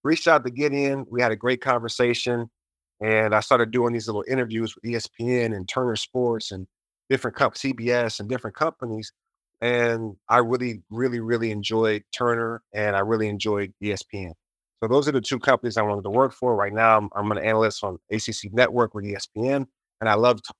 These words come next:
co-, you know, covering these college kids. Right now, we're really busy with the March Madness. A lot of great things going on, getting a chance to meet these kids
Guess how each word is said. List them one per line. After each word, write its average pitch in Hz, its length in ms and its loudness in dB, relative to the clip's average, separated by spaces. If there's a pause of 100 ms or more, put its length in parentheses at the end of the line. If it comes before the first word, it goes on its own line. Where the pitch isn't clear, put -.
co-, 131 180 2
you 117 60 -6
know, 107 100 -4
covering 117 320 2
these 101 140 -6
college 120 360 0
kids. 120 180 0
Right 107 160 -2
now, 120 260 4 (440)
we're 131 140 2
really 151 240 2
busy 135 280 2
with 127 180 -2
the 117 60 -6
March 117 300 0
Madness. 131 440 0
A 113 60 -4
lot 120 160 4
of 110 80 -8
great 123 240 0
things 120 220 -4
going 120 240 -2
on, 117 180 2
getting 113 180 -4
a 107 40 -6
chance 120 240 -2
to 110 80 -8
meet 120 180 -2
these 117 160 -6
kids 117 400 -2